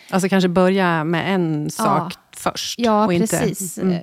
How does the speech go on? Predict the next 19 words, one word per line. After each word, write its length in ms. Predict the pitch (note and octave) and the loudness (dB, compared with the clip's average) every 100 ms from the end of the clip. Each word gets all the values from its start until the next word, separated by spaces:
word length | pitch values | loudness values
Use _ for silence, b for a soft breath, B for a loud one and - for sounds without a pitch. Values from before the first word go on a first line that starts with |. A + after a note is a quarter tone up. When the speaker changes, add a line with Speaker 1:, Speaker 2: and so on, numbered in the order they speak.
| - | -6
Speaker 2:
så 140 | - | -6
att 100 | A3+ | -4
man, 320 | A3+ G#3+ G3+ G#3 | -2 -2 -4 -6
så 120 | A#3 | -6
att 80 | A3 | -4
man 140 | G#3+ | -4
känner 360 | - A3+ G#3+ G#3 | -2 -2 -2 -4
lite 240 | G3+ - | -6 -4
av... 600 | - A#3 F#3+ F#3+ F#3+ - G3 B B B B B _ - - | 0 0 0 -4 -10 -12 -16 B B B B B _ -20 -12
För 120 | A3 | -10
det 60 | |
beror 180 | A3 B3 | -6 -6
ju 80 | A#3+ | -6
som 160 | A3+ A3+ | -6 -8
sagt 320 | - A3+ - | -8 -10 -10
på 300 | B3+ A3+ A3 | -8 -4 -4
hur, 220 | G#3+ F#3+ | -4 -4
hur, 200 | G#3 G#3+ G3+ | -6 -6 -6
hur, 380 | G3+ A3 G3+ | -6 -4 -4